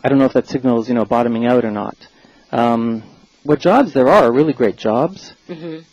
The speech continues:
Speaker 1: And so, um, I don't think that they're, they're gonna disappear. Um, you know, one thing also to add is that we live in a time of sort of, you know, you are your own brand.
Speaker 2: Mm-hmm.
Speaker 1: And so the opportunities to create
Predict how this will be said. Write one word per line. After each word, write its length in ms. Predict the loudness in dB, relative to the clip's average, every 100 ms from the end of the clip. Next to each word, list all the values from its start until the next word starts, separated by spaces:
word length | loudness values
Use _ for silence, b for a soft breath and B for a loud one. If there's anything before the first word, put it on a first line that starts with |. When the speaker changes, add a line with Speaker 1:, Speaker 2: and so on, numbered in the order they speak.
| -2
Speaker 1:
And 220 | -2 -2
so, 560 | -4 2 4 4 2 0
um, 300 | -2 -2 -2
I 60 | -2
don't 120 | -2
think 180 | -2 -4
that 120 | -2
they're, 400 | 0 0 -2 -8
they're 140 | -6 -4
gonna 220 | -2 -2
disappear. 800 | -4 -6 -8 -4 -2 -2 -6 -12 b b b b b
Um, 460 | -6 -4 -4 -8 -10
you 120 | -2 0
know, 80 |
one 220 | 2 0 0
thing 180 | 0
also 280 | 2 0 -2
to 140 | -2 -2
add 240 | 0 0
is 140 | -2 -2
that 120 | -2
we 100 | 0
live 140 | 0 0
in 80 |
a 80 | -2
time 460 | -6 -4 -2 -2 -2
of 240 | -2 -4
sort 220 | -8 -8
of, 160 | -6 -6
you 80 | -4
know, 160 | -4
you 240 | -4 -2 0
are 100 | 0
your 180 | -2 -4
own 160 | -4 -2
brand. 480 | -2 -2 -4 -8 -12
Speaker 2:
Mm-hmm. 300 | -14 -8 -6
Speaker 1:
And 80 | -4
so 80 | -2
the 120 | 0
opportunities 720 | 0 -2 -4 -6 -4 -4 -6
to 100 | -12
create 540 | -10 -6 0 2 0